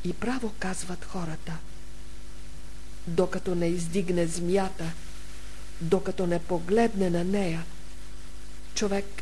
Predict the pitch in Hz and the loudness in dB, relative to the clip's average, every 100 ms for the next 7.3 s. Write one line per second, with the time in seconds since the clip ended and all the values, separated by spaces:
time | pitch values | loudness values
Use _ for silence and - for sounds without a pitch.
0 | - - 202 240 220 170 170 170 - 160 | -2 0 2 4 4 2 0 0 0 0
1 | 165 160 160 160 - - - - - - | 0 0 -2 -2 -2 -2 -2 -2 -4 -2
2 | - - - - - - - - - - | -2 -2 -2 -4 -2 -2 -2 -2 -2 -2
3 | - - - - - - - - - - | -2 -2 -2 -2 -2 -2 -2 -2 -2 -2
4 | - - - - - - - - 170 247 | -2 -2 -2 -2 -2 -2 0 2 2 2
5 | 294 294 247 - - 214 202 185 170 - | 2 2 0 0 0 2 2 2 2 2
6 | 196 - 185 165 180 208 - - 202 190 | 0 2 0 2 2 2 0 2 2 2
7 | 175 160 | 0 0